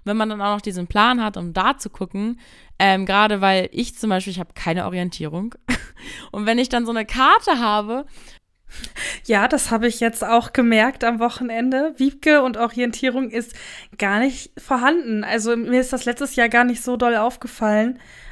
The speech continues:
Speaker 2: Aber, ähm, ich habe eigentlich auch keine gute Orientierung.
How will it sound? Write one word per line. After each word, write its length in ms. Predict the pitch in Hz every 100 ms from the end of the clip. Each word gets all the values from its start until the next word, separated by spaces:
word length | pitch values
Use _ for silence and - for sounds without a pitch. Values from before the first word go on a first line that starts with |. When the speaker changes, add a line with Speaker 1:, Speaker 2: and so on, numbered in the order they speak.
| -
Speaker 2:
Aber, 440 | 220 202 208 208
ähm, 240 | 220 208 208
ich 160 | 226 240
habe 120 | 202
eigentlich 320 | 233 214 196
auch 160 | 226 262
keine 280 | - 247
gute 280 | 220 220 -
Orientierung. 920 | 208 214 214 202 190 214 196 208 269